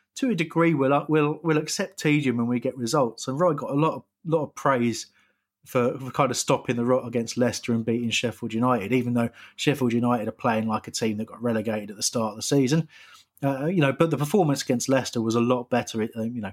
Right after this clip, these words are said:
again, first half poor, second half good. But, you know, you, you cannot, you cannot come out of a game like that and say anything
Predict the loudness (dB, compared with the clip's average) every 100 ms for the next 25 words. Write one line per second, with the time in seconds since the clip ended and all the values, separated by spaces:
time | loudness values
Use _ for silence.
0 | -12 -6 -6 -2 -2 -2 -6 -8 -8 -8
1 | -6 -6 -8 -6 -6 -6 -2 2 2 0
2 | -6 _ -20 -20 _ _ 0 0 -2 _
3 | _ _ _ _ _ _ -4 0 0 -2
4 | -6 -4 -2 -4 -4 -2 2 4 4 0
5 | -4 -8 -8 -6 -2 0 2 0 0 0
6 | 2 -2 0 0 2 0 0 -2 -2 -4
7 | -4 -4 -2 -2 -4 -6 -8 -10